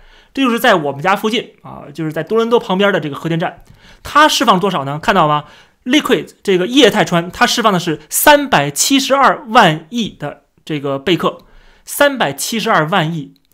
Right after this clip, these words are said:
它释放哪儿去啊？它还释放的不是太平洋，不是大西洋，它释放的是我们这个多伦多旁边的安大略湖。它释放到湖里边就达到了三百七十二万亿，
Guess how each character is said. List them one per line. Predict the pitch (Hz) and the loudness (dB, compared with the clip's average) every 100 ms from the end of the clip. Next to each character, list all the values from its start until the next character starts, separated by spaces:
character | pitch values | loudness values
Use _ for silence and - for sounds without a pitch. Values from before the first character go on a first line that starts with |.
| - _ | -20 _
它 | - 220 | -8 -6
释 | 220 | -4
放 | 233 | -4
哪 | 156 | -4
儿 | 123 | -6
去 | 151 | -8
啊？ | 143 - - | -10 -12 -4
它 | 277 | 0
还 | 285 | 0
释 | - 262 | 0 0
放 | 247 | 0
的 | 185 | -2
不 | 175 165 269 | -4 -4 -2
是 | 262 214 | 0 0
太 | - - 220 | 0 0 0
平 | 165 196 | 0 0
洋， | 180 196 | 0 0
不 | 233 | -2
是 | 277 | -4
大 | 269 - 196 | -2 -4 -4
西 | 226 | 0
洋， | 202 190 - - | 0 -2 -10 -2
它 | 311 | 0
释 | 311 - 302 | 0 0 0
放 | 254 | 0
的 | 202 | 0
是 | 190 180 | -2 -4
我 | 147 | -2
们 | 139 202 254 | -2 -4 -2
这 | 262 | -2
个 | 175 156 | -2 -4
多 | - 269 | -6 -4
伦 | 262 | -2
多 | |
旁 | 269 214 | -2 -2
边 | 226 | 0
的 | 214 - | 0 2
安 | 269 285 285 | 2 2 0
大 | 269 220 | 0 0
略 | 233 220 | 0 -2
湖。 | 156 - 180 269 - _ _ _ - - - | -4 -4 -2 -2 -4 _ _ _ -20 -20 -4
它 | 294 | -2
释 | - | 0
放 | 311 285 | 2 2
到 | 214 | 2
湖 | - 208 330 | 2 4 4
里 | 170 | 4
边 | 160 165 - - - | 0 -4 -14 -20 -2
就 | 233 | 0
达 | 196 190 | 2 2
到 | 202 | 2
了 | 170 | 0
三 | - 262 262 | 0 0 0
百 | 208 143 | -2 -4
七 | - - 277 | -4 -2 -2
十 | 247 | 0
二 | 247 233 190 | 2 2 4
万 | 233 208 214 | 4 4 2
亿， | 208 | -4